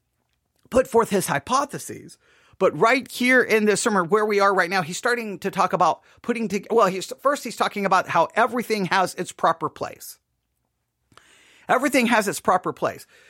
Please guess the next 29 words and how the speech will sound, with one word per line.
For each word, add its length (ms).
If 80
you 100
want 220
your 100
house 400
clean, 640
everything, 580
you 160
need 160
to 100
have 120
a 60
proper 320
place 260
for 100
everything, 300
and 80
then 140
everything 400
needs 240
to 80
be 260
in 380
its 240
proper 400
place, 480
right? 280
And, 200
and 240